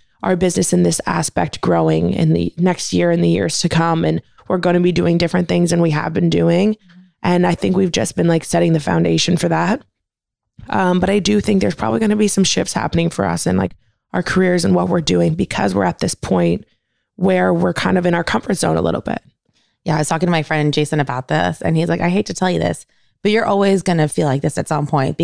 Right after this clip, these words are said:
Speaker 2: because you're someone who just wants to be super successful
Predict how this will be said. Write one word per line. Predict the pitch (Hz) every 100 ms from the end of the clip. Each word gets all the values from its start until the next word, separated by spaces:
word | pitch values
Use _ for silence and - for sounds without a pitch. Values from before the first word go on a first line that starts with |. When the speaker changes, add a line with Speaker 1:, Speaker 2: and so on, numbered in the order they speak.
| 240
Speaker 2:
because | 160 151 - _ -
you're | 190
someone | 170 190 185
who | 170
just | 165 160
wants | 165 156 -
to | 165
be | 160
super | 147 - 190 180
successful | - - - 151 - 156 156